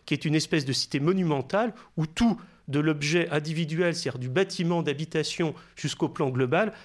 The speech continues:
répond à un objectif, euh, total, euh,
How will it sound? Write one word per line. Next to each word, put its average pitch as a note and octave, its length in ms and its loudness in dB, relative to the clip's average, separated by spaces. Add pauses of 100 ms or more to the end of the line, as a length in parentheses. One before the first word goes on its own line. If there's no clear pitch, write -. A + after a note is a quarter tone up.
(140)
répond C3+ 380 0
à D#3+ 40 2
un C3+ 60 -2
objectif, B2 640 -4 (460)
euh, C3+ 200 -6 (240)
total, F3 560 0 (480)
euh, D3+ 300 -12